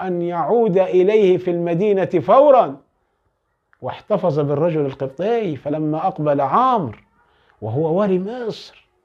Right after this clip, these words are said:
وعمر يمسك في يده الدرة عصاه المعروفة، وقال: "لولا عمرو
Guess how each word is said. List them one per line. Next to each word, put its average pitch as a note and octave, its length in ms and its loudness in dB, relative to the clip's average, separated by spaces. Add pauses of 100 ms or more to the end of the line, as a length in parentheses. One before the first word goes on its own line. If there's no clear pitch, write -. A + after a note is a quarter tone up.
(600)
وعمر D3+ 540 0 (120)
يمسك F3 420 -6
في D3+ 220 -2
يده E3 280 0
الدرة C#3+ 720 0
عصاه G3 420 0
المعروفة، D#3 800 4 (1080)
وقال: F3+ 440 2
"لولا G3 480 4
عمرو C#4+ 640 4